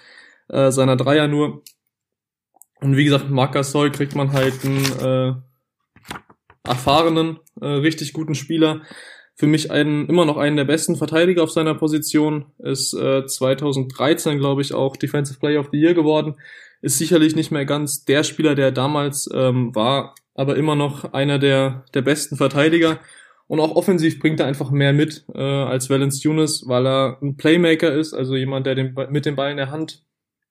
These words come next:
äh, mehr kann als nur, äh, hochgehen zum Korbleger oder zum Dank, weil er eben auch wirklich einer ist, ähm, also ein Center ist, der sehr, sehr gut passen kann.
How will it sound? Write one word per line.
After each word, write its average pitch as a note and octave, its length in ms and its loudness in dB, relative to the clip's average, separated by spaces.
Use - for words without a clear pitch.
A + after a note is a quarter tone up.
äh, C3+ 100 0
mehr C3 280 6
kann C#3+ 260 0
als C3 240 -2
nur, C#3+ 380 -2
äh, C#3+ 80 -2
hochgehen D3+ 480 2
zum C#3+ 160 -4
Korbleger D#3 480 2
oder C#3+ 140 0
zum C#3 180 -4
Dank, D3+ 320 -4
weil C3 140 0
er C3 120 0
eben C3+ 200 -2
auch C#3 200 -4
wirklich C#3 220 -6
einer C3+ 240 -2
ist, C#3 260 -6
ähm, C3 560 -4
also B2+ 140 -4
ein C3 60 0
Center D3 320 2
ist, C3+ 120 0
der C#3 100 2
sehr, D3 160 4
sehr D3 100 2
gut C#3 160 -2
passen E3 320 -2
kann. D3 340 -4